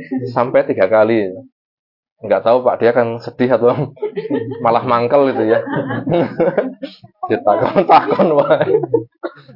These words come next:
Ya, itu ya, Bapak Ibu saudara sekalian. Kalau dalam hati ini, dalam konteks ini, Petrus sedih karena dia pernah menyangkal Yesus tiga kali.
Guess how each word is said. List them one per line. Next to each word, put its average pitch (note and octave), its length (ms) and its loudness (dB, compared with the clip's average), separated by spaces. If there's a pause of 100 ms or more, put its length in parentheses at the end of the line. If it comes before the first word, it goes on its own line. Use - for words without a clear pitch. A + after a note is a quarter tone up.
(140)
Ya, A2+ 320 4 (240)
itu A#2+ 320 -6
ya, A2 160 4
Bapak G2 320 2
Ibu G2 160 -8
saudara F#2+ 160 -2
sekalian. F#2+ 480 -4 (240)
Kalau G#2+ 240 2
dalam G2+ 240 2
hati G2 240 0
ini, C3 320 -6 (160)
dalam G#2+ 560 0
konteks G#2+ 480 -2
ini, B2+ 160 0 (880)
Petrus G2 320 -4
sedih - 320 -18 (320)
karena F2+ 240 -8
dia F#2 400 -4 (800)
pernah F#2 240 -6
menyangkal F2 560 -4
Yesus - 240 -14
tiga - 240 -8
kali. D2 400 -10